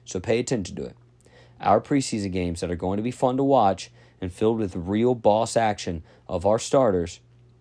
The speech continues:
Super Bowl two point oh, Wednesday, Thursday, Friday,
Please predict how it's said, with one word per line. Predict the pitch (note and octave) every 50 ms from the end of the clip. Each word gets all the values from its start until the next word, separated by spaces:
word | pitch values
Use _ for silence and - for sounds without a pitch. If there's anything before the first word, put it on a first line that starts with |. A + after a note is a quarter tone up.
| _ _ _ _ _ _ _ _ _ _ _ _ _ _ _
Super | - - - - - G2 F2+ F2 A2+
Bowl | A2 G2+ A#2+ A#2+ B2 B2+ C3+ C3+ - _ _ - - _ _ _ _ _ _ _ - _ _ _ -
two | - - A#2+
point | B2 - C#3+ C#3+ D3
oh, | E3 F3+ D3 G#2 F#2+ F#2 F2 - _ _ _ _ _ _ _ _ - - - _ _ _ _ _ _ _ _ _ - _ _
Wednesday, | - F#2 F#2 F#2 - - A2 G#2 G#2
Thursday, | G2 - - F#2 F2+ F2+ F2 - - F2+ F2
Friday, | E2+ - G2 D#2+ D#2 D2+ - - -